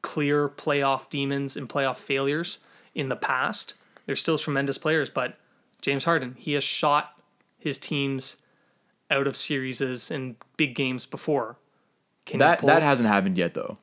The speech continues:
Speaker 1: Hasn't happened yet. You're right. And he actually
Speaker 2: Yeah.
Speaker 1: played a pretty good game six. But I'm saying, can he pull through, or does that happen again? Russell Westbrook. He, I mean, if you're gonna put blame, he had terrible turnovers.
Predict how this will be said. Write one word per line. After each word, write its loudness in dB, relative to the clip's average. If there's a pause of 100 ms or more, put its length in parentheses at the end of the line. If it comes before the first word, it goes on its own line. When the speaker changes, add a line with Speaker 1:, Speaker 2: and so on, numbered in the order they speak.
(200)
Speaker 1:
Hasn't 2
happened 2
yet. 4
You're 0
right. 2
And -6
he 0
actually -2
Speaker 2:
Yeah. -10
Speaker 1:
played 0
a -4
pretty -4
good -4
game 0
six. -6 (200)
But 2
I'm 2
saying, 0 (640)
can -2
he 0
pull -2
through, 0
or -2
does -4
that 0
happen -2
again? 0 (560)
Russell -4
Westbrook. 0 (300)
He, 0
I 2
mean, 0
if -2
you're 0
gonna 0
put -4
blame, 2 (220)
he 0
had 2
terrible 2
turnovers. -4